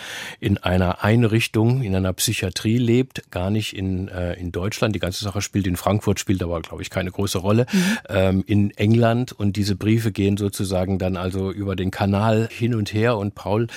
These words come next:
Speaker 1: leidet unter einer Schizophrenie oder irgendeiner psychischen Krankheit, die also nicht heilbar ist.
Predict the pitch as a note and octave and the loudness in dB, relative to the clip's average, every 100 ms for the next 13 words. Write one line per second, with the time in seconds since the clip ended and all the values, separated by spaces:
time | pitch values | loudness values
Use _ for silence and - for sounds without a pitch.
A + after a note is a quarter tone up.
0 | - - - F#2 F#2+ G#2 - G2+ F#2+ F#2 | -12 -12 -12 -8 -6 -6 -6 -4 -2 0
1 | F2 F2 F2 - - - - - G#2+ - | 0 -2 -6 -12 -20 -20 -4 -2 0 -2
2 | F#2+ - F#2 G2+ A#2+ G#2+ G2 F#2+ F2 G2+ | -4 0 2 4 4 2 2 0 0 -2
3 | G#2 - F#2+ G2+ - G2+ - - G2 - | -4 -6 -8 -6 -2 -2 -2 -6 -8 -4
4 | F2+ F#2 F2+ F2+ F2 F2+ F#2 - - F#2 | -4 -2 -4 -4 -6 -2 -2 -2 -2 0
5 | F#2 D#2+ - | 0 0 -2